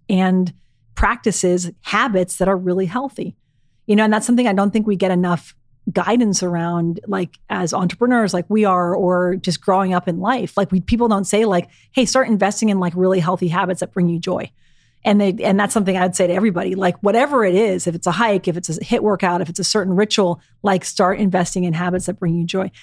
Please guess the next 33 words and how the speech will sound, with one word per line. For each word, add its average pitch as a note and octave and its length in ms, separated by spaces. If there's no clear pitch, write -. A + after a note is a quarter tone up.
mean, G#3 140
one A3 160
habit A#3 320
for A#3 100
me G#3 120
that F#3 180
brings G3 240
me F#3 160
so F#3 260
much F3+ 240
joy, E3+ 220
which F#3+ 160
is F3 100
so F#3+ 240
stupid, F3+ 460
but, F3+ 120
like, F3 220
I G3+ 100
get A3+ 140
up B3 120
in C4+ 60
the A#3+ 80
morning F3+ 320
and F#3+ 100
I F3+ 40
have F3+ 180
a F3 60
big F3+ 340
hand F#3 260
grinder F3+ 400
and G3 140
I, F3+ 100
like, F3+ 320